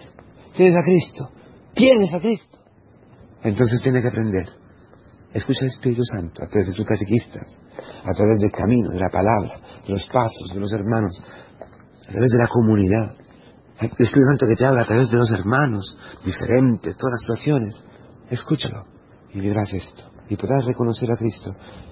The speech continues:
y renunciar a Satanás, vomitar a quien quiere que tú blasfemas al Espíritu Santo. Porque Cristo ha entrado en la carne, para redimir la carne, para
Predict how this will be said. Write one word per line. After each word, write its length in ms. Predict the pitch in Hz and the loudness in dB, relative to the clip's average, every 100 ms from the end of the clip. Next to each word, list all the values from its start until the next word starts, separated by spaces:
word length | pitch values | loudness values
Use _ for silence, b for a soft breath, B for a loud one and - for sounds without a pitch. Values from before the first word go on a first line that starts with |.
| - | -18
y 260 | - 107 104 - - - | -2 0 0 -4 -20 -20
renunciar 880 | - 107 104 101 - 117 90 80 - | -4 -2 0 -2 -2 -2 -2 -6 -12
a 80 | 95 | -10
Satanás, 460 | - 92 95 82 - - B B - | -8 -4 -4 -4 -8 -20 B B -6
vomitar 800 | 95 101 101 - 143 135 123 - - - - | 0 2 0 2 0 0 -4 -10 -20 -18 -10
a 80 | |
quien 220 | 95 107 98 | -2 -2 -2
quiere 300 | - 139 123 | 0 0 0
que 120 | 95 | -6
tú 120 | - 123 | -2 0
blasfemas 440 | 98 - 107 95 | 0 -2 -4 -4
al 80 | 92 | -6
Espíritu 320 | - 90 85 | -8 -8 -8
Santo. 360 | - - - - - - - - - - - - - - | -8 -10 -12 -16 -18 -20 -20 -20 -20 -20 -20 -20 -20 -18
Porque 300 | - 82 95 - - - | -16 -10 -8 -10 -14 -4
Cristo 380 | 117 120 - 143 139 _ _ - | -2 -2 -4 -8 -10 _ _ -14
ha 120 | - 87 | -6 -6
entrado 300 | 80 98 92 | -4 -4 -4
en 120 | 92 | -4
la 100 | 90 | -6
carne, 380 | 78 78 71 78 B B B | -6 -8 -12 -16 B B B
para 220 | - 101 92 | -2 0 2
redimir 360 | 95 98 113 | 2 2 2
la 120 | 107 | 2
carne, 400 | 107 85 80 78 - B B - - | 0 -4 -4 -8 -10 B B -20 -4
para 140 | 98 | 0